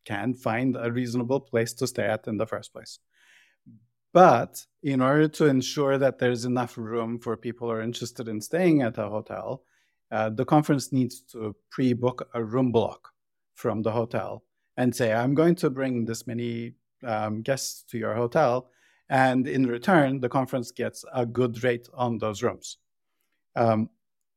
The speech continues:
but the dynamics behind the scene is that the conference is on the hook for filling that room block because it's almost like a promise that I'm going to bring this many guests to your hotel, right?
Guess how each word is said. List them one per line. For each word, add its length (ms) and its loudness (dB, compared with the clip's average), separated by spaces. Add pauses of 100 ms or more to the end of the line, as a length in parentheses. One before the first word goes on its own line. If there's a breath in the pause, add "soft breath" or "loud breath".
(180)
but 220 0
the 80 0
dynamics 500 6
behind 340 2
the 80 -2
scene 540 -2
is 300 0
that 200 2
the 80 -4
conference 480 2
is 120 -6
on 160 -2
the 80 -2
hook 260 2
for 220 -10
filling 440 4
that 160 -4
room 200 -8
block 380 -8
because 420 -4 (440)
it's 240 -4
almost 340 0
like 140 -2
a 60 2
promise 360 4
that 80 -10
I'm 120 -12
going 200 -10
to 120 -12
bring 220 -8
this 200 -6
many 160 -2
guests 320 0
to 60 -10
your 140 -8
hotel, 280 -14
right? 120 -8